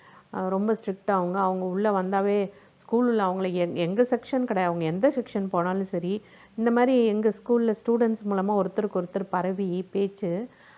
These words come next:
ப-, பேச்சு பரவி எப்படின்னா, யாருமே அவங்கள பார்த்தா பயப்படுவாங்க. இதுல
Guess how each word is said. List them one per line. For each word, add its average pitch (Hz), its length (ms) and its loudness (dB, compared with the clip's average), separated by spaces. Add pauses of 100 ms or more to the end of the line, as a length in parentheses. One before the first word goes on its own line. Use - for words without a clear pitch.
(180)
ப-, 170 280 2
பேச்சு 233 320 2
பரவி 196 400 0
எப்படின்னா, 190 360 -2
யாருமே 202 640 2
அவங்கள 208 320 0
பார்த்தா 208 240 -6
பயப்படுவாங்க. 165 600 -2 (840)
இதுல 220 280 2